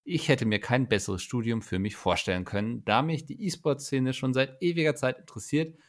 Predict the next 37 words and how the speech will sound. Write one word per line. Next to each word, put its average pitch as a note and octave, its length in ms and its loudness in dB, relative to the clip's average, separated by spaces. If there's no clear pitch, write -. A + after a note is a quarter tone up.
und B3 300 0
ich - 160 -8
in C3 100 -2
der B2 100 2
Branche A#2+ 600 2
sehr A#2+ 180 0
viel C3+ 160 -4
Potenzial A#2 540 -2
für - 120 -12
die B2+ 100 -8
Zukunft - 420 -4
sehe. - 320 -8
In - 60 -16
Klammern, B2 500 0
nur D3+ 580 0
als A#2+ 260 -4
Zeitinfo, C#3 640 0
wenn A#2 140 0
es, A#2 320 -6
wen C3+ 280 6
es C#3 260 2
interessiert, C#3+ 760 -2
dieser B2 220 -2
Studiengang A#2+ 540 -2
ist - 200 -12
nun G#2 140 -4
mittlerweile G#2 420 -2
im G2 80 -6
dritten G#2 260 -6
Jahr E2 220 0
angekommen." - 460 -12
Ähm, C3+ 420 0
<clears throat> A#2+ 400 -4
nun E3+ 220 6
zu - 140 0
meinen A#2+ 220 8
Fragen. G2 440 6